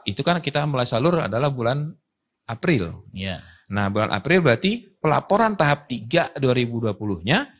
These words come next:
Speaker 1: itu harus diinput dan selesai di, eh, sebelum bulan April, yaitu di
Speaker 2: Hmm.
Speaker 1: akhir Maret.
Speaker 2: Hmm.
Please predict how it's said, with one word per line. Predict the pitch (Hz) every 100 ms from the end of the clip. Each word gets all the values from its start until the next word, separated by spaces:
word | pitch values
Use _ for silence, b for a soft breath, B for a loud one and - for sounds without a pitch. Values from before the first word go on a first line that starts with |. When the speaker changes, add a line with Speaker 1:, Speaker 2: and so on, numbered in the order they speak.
| b b
Speaker 1:
itu | 120 123 202 226 - _ _ _
harus | - 127 127 143 - - - - - - _
diinput | 127 - 120 156 196
dan | 135 120
selesai | 113 101 143 175 120
di, | 131 202 - b b b b _ _ _
eh, | 117 113 110 110 110 110
sebelum | 143 127 156 180
bulan | 160 139 139 131
April, | - 151 135 131
yaitu | - 92 95 123
di |
Speaker 2:
Hmm. | 85
Speaker 1:
akhir | 92 98 104 95
Maret. | 92 107 95
Speaker 2:
Hmm. | - 82